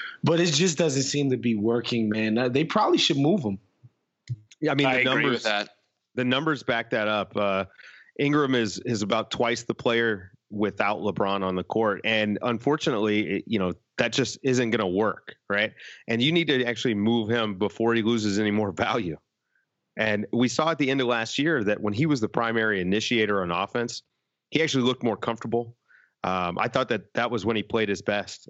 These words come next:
Speaker 2: And, uh, yeah, I'm right there with you. Uh,
Speaker 1: It's a
Speaker 2: December
Speaker 1: good thing they
Speaker 2: fifteenth.
Speaker 1: didn't trade, didn't put him in a deal for Kawhi Leonard.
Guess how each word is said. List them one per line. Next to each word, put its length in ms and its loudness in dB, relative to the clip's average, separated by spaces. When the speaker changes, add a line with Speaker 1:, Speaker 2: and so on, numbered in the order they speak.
Speaker 2:
And, 380 0
uh, 260 0
yeah, 220 2
I'm 100 -2
right 180 0
there 140 0
with 240 -2
you. 120 0
Uh, 320 0
Speaker 1:
It's 20 -10
a 40 -8
Speaker 2:
December 120 0
Speaker 1:
good 160 2
thing 160 2
they 60 4
Speaker 2:
fifteenth. 100 0
Speaker 1:
didn't 160 2
trade, 500 -2
didn't 320 0
put 160 0
him 160 2
in 80 2
a 60 2
deal 240 2
for 240 -2
Kawhi 380 0
Leonard. 300 0